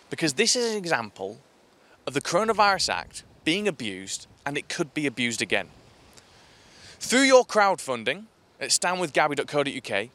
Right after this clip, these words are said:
we've managed to get cheap flights, rented a car,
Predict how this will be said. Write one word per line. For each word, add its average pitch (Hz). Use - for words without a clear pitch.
we've 202
managed 196
to 156
get 139
cheap -
flights, -
rented 202
a -
car, 117